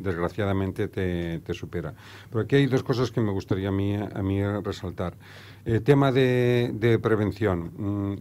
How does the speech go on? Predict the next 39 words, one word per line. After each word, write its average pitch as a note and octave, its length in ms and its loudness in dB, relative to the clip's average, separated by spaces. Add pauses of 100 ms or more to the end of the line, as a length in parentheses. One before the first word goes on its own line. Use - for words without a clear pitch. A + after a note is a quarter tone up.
comentaban A2 460 0
el B2+ 60 2
otro B2 200 2
día A#2+ 120 2
en A2+ 40 0
la A2+ 60 -6
Junta A#2+ 220 -2
de A2 60 2
Distrito A#2 560 -2
que A2+ 160 -2
por F#2+ 280 -2
ley A#2 220 4
le A2+ 140 2
corresponde G#2+ 540 0
a G#2 60 2
los G#2+ 140 2
vecinos A2+ 600 0
el G#2 260 -2
mantenimiento G2 640 0
de G#2 100 2
sus - 180 -4
parcelas. - 640 -2 (220)
Perfecto, F#2 540 -4 (220)
pero G2+ 160 2
luego G#2+ 240 4
pasa G#2 240 -2
el G#2+ 60 2
ayuntamiento A2 560 2
a F2 60 -4
pedir F2+ 260 -4
permisos G#2 640 -4 (280)
para F2 200 0
poder F2 300 -2
cortar F2 380 2
árboles, F#2+ 500 4
para F2 160 -2
poder F#2 280 0
hacer G2 360 2
un, G2 220 -2